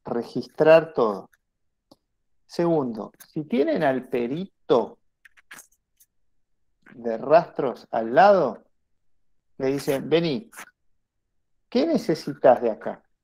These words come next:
"No, mirá, necesito una muestra de sangre, con eso me alcanza". El perito de rastros,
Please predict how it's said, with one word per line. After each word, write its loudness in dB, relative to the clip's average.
"No, -2
mirá, 2
necesito -6
una 2
muestra 0
de 0
sangre, -2
con -6
eso -8
me -2
alcanza". -8
El -4
perito 0
de 0
rastros, -4